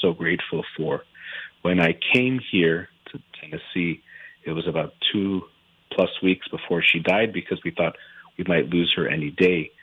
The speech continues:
And so I didn't know if I would actually see her at all, but I was grateful that I had those last two and a half weeks before she died to be by her side, to hold hands, to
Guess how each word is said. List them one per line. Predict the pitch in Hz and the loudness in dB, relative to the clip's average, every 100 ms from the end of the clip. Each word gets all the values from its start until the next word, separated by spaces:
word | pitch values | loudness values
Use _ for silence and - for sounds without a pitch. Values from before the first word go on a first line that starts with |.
| - - - | -20 -20 -20
And | - - | -16 -6
so | 80 | -4
I | |
didn't | 80 87 | 0 0
know | 85 | 0
if | |
I | 82 | 0
would | 82 | 0
actually | - - - | 0 0 -2
see | 92 | -4
her | 85 - | -2 -2
at | 80 | 2
all, | 104 82 - _ | 2 2 -4 _
but | - 80 | -8 -4
I | |
was | 78 78 | -4 -4
grateful | 90 85 - 82 | -2 -2 -4 -6
that | 82 | -4
I | 80 | -2
had | - 87 85 | -2 -2 -2
those | 82 82 - - - - _ - | -4 -6 -10 -20 -20 -20 _ -4
last | 87 87 - - | -2 -2 0 4
two | 107 | 4
and | 90 | 4
a | |
half | 82 80 82 - | 2 0 -2 0
weeks | 95 92 - | 0 0 -6
before | - - 82 | -12 -6 0
she | 80 - | 2 0
died | 76 78 - - _ - - - _ - | 0 -2 -2 -6 _ -20 -20 -20 _ -2
to | 101 87 80 - - - - | 4 6 4 0 -8 -20 0
be | 92 92 | 4 4
by | 90 85 | 4 2
her | 87 - | 0 2
side, | 101 90 90 85 | 2 2 0 -2
to | - | -6
hold | 80 82 82 - | -2 -2 -2 0
hands, | 85 85 80 85 - | 2 2 0 -4 -8
to | - | -10